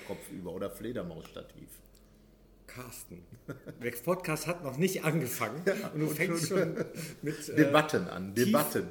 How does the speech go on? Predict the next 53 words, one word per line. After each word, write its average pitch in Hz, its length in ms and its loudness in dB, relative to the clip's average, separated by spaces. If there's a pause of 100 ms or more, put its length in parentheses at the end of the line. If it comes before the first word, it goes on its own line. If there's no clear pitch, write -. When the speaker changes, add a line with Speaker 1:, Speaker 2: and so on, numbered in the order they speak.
Speaker 2:
tiefgreifenden 165 1400 -4
Diskussionen 143 800 -2
Speaker 1:
Gut, 113 140 4
Speaker 2:
an. 123 100 -2
Speaker 1:
also. 113 240 4
Speaker 2:
Aber 98 100 4
es - 100 2
gibt - 220 0
auch 214 100 -2
Fußballer, 175 600 0
denen 175 240 0
man 165 160 -6
sagen 180 300 -4
muss, 175 260 -6
äh, 165 240 -2
dass 156 140 -6
der 180 80 0
Platz 226 340 -4
zu 117 80 -2
Ende 101 240 -4
ist, - 180 -12
hat 117 160 -8
man 98 140 -8
Trainer 98 280 -8
gesagt. 90 200 -6
Speaker 1:
Äh, 120 420 2
ja, 127 260 0
einer 143 240 -6
davon 143 400 -6
war, 135 220 -4
das - 460 -10
war 120 360 -10
André 123 260 -2
Hahn, 147 260 -2
glaub 82 280 -2
ich, - 140 -12
ne? 147 240 -6
Das - 300 -6
hat, 110 100 -6
äh, 113 560 -10
Arie 131 260 0
van 120 140 0
Lent 135 220 2
ihm, 156 100 -6
glaub 131 240 0
ich, 123 60 -6
damals 123 340 -6
in 120 80 -8
Offenbach 92 460 -6
gesagt, 107 340 -4
hat 120 120 -10
er 117 80 -4
da 113 160 -4